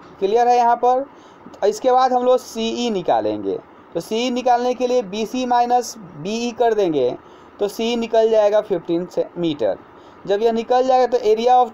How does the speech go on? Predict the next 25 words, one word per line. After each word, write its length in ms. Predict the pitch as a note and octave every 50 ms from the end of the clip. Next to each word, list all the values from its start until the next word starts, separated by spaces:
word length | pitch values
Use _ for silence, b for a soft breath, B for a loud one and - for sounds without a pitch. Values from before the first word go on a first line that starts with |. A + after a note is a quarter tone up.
| -
triangle 440 | A3+ A3 G#3+ A3 A3+ A#3+ A#3+ A#3+ A#3+ F#3
डीईसी 1600 | E3+ G#3 A3 A#3 A#3+ B3 B3+ B3+ B3+ - - A3 G#3+ A3 A3+ A3+ A#3 A#3+ A#3+ A#3 - - - - - - - - A3+ A#3 A3+
निकालेंगे 640 | A3+ A3+ G#3+ A3 G#3+ G#3+ A3+ A3+ A3 A3 A3+ A#3 G3+
Heron's 480 | F3+ G#3+ G#3+ A3 A#3+ B3 B3+ A#3 -
formula 320 | A3+ G#3+ G3+ G3 G3 G3 F#3+
को 120 | G3 F3
यूज़ 280 | E3 D3+ C3+ B2+ - -
करके। 320 | A#2 F2+ E2+ - F2 - - - - B B B B B B B B B F#3
Heron's 340 | F#3+ G3+ G#3+ A#3+ B3 A#3+ -
formula 300 | A#3+ A3+ A3 A#3 A#3+ A#3
को 100 | - G#3+
यूज़ 200 | G#3+ G#3+ G#3+ -
करके 340 | A3+ G#3+ G#3+ - A#3+ B3+ - - G3 G3
area 200 | G3 G#3+ A3 A#3 A#3 A3+
of 80 | A#3
triangle 400 | A3+ G#3 G3 F#3+ G3+ G#3 A3 A#3 A#3
डीसीई 1080 | F#3+ E3+ G3 G3+ G#3 G#3 A3 A3+ A3 - - G3+ G3 G3+ G#3 G#3+ - - F#3+ G3 G3+ G3
निकालेंगे 680 | F#3 F3 D#3+ C#3+ A#2+ A2+ A2 A2 A2 G#2+ A2 A#2 - - - B B B B B B B
और 140 | - G3 G#3+
जब 180 | A3 A#3+ A#3 G3
area 340 | G3+ G#3+ G#3+ A3 A#3 B3 B3+ C4 B3+
of 160 | - - -
डीसीई 1000 | E3+ E3+ A3 A3+ A#3 B3 B3+ B3+ A3 - - A#3 A#3 A#3+ A#3 - A3 A3 A#3 A3+
निकल 380 | A3+ A3 G#3+ A3+ G#3+ G#3+ G#3
जाएगा 540 | F#3 E3 C#3+ C3 B2 A#2 A#2+ A#2+ B2 C#3+ E3